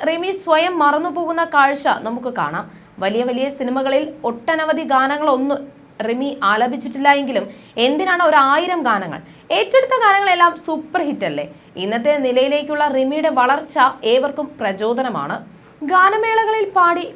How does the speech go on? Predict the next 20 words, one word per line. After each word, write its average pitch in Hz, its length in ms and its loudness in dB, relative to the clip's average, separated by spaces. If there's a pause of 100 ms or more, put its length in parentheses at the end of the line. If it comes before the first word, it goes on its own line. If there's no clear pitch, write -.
പിന്നീട് 302 260 -2
വൻ 277 340 0
തുക 349 200 -6
പ്രതിഫലം 311 520 -2
വാങ്ങുന്ന 302 380 0
ഗായികയും 262 640 -2 (220)
ആങ്കറും 214 380 0
എല്ലാമായി 285 480 -2
റിമി 269 360 -4
ടോമി 262 320 -2
വളർന്നു. 170 480 -6 (240)
അതേസമയം 233 720 -4
കരിയറിൽ 277 440 0
വളർച്ചയുണ്ടായെങ്കിലും 311 1200 0 (340)
ജീവിതത്തിൽ 381 720 -2
വിഷമഘട്ടങ്ങൾ 320 840 -4 (140)
റിമിക്ക് 269 400 -4
നേരിടേണ്ടതായി 294 720 -2
വന്നിട്ടുണ്ട്. 208 880 -6 (200)
പിതാവിന്റെ 466 680 4